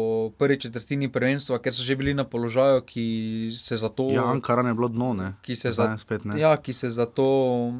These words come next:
Speaker 1: za ta klub oziroma takšen kader tudi malo pričakuje,
Speaker 2: Mhm.
Speaker 1: no, da so vseeno med top štiri,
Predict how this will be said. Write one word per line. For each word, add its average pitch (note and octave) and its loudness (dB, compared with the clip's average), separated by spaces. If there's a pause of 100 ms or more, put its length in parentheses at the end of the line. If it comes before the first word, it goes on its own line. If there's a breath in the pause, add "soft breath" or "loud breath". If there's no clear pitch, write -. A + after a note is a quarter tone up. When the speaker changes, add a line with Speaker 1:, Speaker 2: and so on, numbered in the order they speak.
(600)
Speaker 1:
za C3 -2
ta D3+ 4
klub D#3 -2
oziroma B2 0
takšen C3 0
kader B2+ 4
tudi C3 -2
malo C3 2
pričakuje, A#2+ 2
Speaker 2:
Mhm. A#2 4
Speaker 1:
no, B2 2
da A#2+ 2
so - -6
vseeno B2+ 0
med A2+ 0
top B2 -4
štiri, B2 2